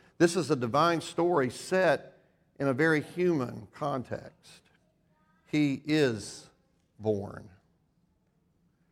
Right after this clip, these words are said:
And it may be hard to believe in our own personal lives. I mean, we bring things with us, and some of the things we bring with us, some of the challenges that we face in our lives may make it hard for us to believe that God is with us, that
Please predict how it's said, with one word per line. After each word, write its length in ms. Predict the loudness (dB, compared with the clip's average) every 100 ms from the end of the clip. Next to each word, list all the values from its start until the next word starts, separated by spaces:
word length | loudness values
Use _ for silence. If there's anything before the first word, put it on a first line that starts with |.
| _ _ 0
And 80 |
it 40 | 6
may 120 | 6
be 120 | 6
hard 280 | 8 8 8
to 60 | 6
believe 280 | 6 6
in 80 | 6
our 140 | 6 6
own 120 | 4
personal 460 | 4 4 4 0
lives. 360 | 2 6 4 4
I 60 | 0
mean, 200 | 2 2
we 100 | 2
bring 340 | 4 4 4
things 380 | 0 -2 -2 -2
with 240 | 0 2
us, 260 | 0 -2 -2
and 140 | -4 -6 -18 _
some 180 | 2 4
of 120 | 4
the 80 | 2
things 140 | 0
we 100 | 0
bring 320 | 2 2 2
with 240 | 4 2 2
us, 160 | -2
some 160 | 0 -2
of 60 | 0
the 80 |
challenges 760 | -4 -2 0 2 0 0 -4 -2
that 140 | -4
we 120 | -2
face 340 | -2 0 0 -2
in 80 | -2
our 140 | 0
lives 340 | 2 2 2
may 180 | -2 0
make 260 | 0 0 -2
it 160 | -8 -10 -20 -4
hard 380 | 12 12 12 12
for 140 | 4
us 160 | 4 2
to 100 | -2
believe 460 | 0 2 4 4 2
that 180 | -2 2
God 420 | 8 8 8 6
is 300 | 2 2 0
with 280 | 2 2 2
us, 360 | 0 0 -4
that 200 | -4 -4